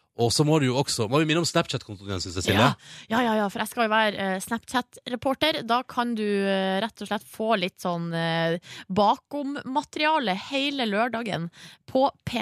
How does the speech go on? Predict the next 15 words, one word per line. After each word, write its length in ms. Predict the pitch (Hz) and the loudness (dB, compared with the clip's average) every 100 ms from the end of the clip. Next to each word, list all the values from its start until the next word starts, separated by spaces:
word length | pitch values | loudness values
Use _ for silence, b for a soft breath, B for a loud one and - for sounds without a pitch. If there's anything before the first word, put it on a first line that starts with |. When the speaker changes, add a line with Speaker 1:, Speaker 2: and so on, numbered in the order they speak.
| 214 | -4
Speaker 2:
tre 220 | - 226 | -2 -2
Snap 400 | - 214 208 - | -2 -4 -4 -8
heter 540 | - 185 - 196 170 160 | -4 -4 -2 -2 -2 -2
kontoen, 480 | 185 196 165 160 165 | -6 -6 -4 -2 -2
der 80 | 175 | -4
du 60 | |
Speaker 1:
Ja. 80 | 170 | -2
Speaker 2:
bare 160 | 175 175 | -2 -2
kan 180 | 185 | -4
gå 200 | 175 170 - | -2 -2 -2
inn 220 | 165 165 | -6 -6
og, 220 | 160 147 | -6 -4
eh, 160 | - - 156 B B B B | -4 -4 -8 B B B B
og 100 | - | -2
følge, 380 | - 196 175 - | 2 2 0 -4